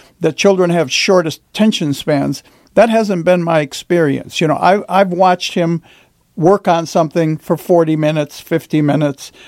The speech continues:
I've watched him problem solve. And today, like, as a three-year-old, you know, he's rambunctious and energetic, but he's not reckless.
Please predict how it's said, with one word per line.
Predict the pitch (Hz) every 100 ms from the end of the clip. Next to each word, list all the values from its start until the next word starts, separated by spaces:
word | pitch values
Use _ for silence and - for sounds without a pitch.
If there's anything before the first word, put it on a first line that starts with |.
| -
I've | 175
watched | 165 185 190 -
him | 185 165
problem | - 175 175 165 151 135
solve. | - 147 139 50 50 - - _ - - _ -
And | 185 185 185 -
today, | 202 190 240 240
like, | 190 175 -
as | 190 175
a | 170
three-year-old, | - 220 240 220 165 143 139 139
you |
know, | 160
he's | 147 190 254 170
rambunctious | 160 160 135 147 202 208 - 220 -
and | 139 135
energetic, | 185 185 185 156 185 196 214 - - - -
but | 156
he's | 160 214 -
not | 214 214
reckless. | 160 190 - - - - -